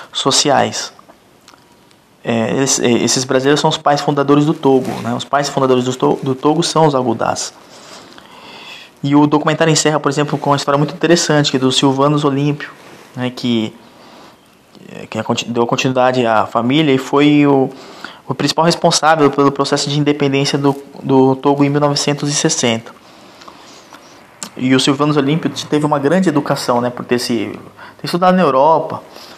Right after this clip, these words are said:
E ele sempre fez questão de preservar o português. Só que ele foi assassinado, né, em sessenta e três,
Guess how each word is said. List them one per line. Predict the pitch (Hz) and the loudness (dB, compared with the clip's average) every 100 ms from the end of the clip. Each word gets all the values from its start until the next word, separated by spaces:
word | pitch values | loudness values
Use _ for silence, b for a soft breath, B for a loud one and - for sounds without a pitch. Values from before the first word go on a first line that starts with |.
| B B B B B _ _ - | B B B B B _ _ -12
E | - 131 | -4 0
ele | 135 139 - | 2 0 -2
sempre | - 185 185 180 | -2 -2 -2 -2
fez | 151 151 | -2 -2
questão | 143 143 | -2 -4
de | 147 | -4
preservar | 147 143 139 135 | -2 0 2 2
o | 139 | 0
português. | 151 147 160 135 123 123 - - - - - _ _ _ _ _ _ - - - B B B B B - | 0 -2 0 0 0 -2 -8 -12 -20 -20 -20 _ _ _ _ _ _ -20 -20 -20 B B B B B -8
Só | 135 | -6
que | - | 0
ele | 156 151 - | 0 0 -4
foi | - 156 | -4 0
assassinado, | 151 156 - 180 139 143 135 127 | 2 0 0 0 2 2 2 2
né, | 127 131 | 0 -2
em | 131 | -2
sessenta | 135 - 131 120 | -2 -2 -2 -4
e | |
três, | - 123 139 - - | -2 0 0 -2 -4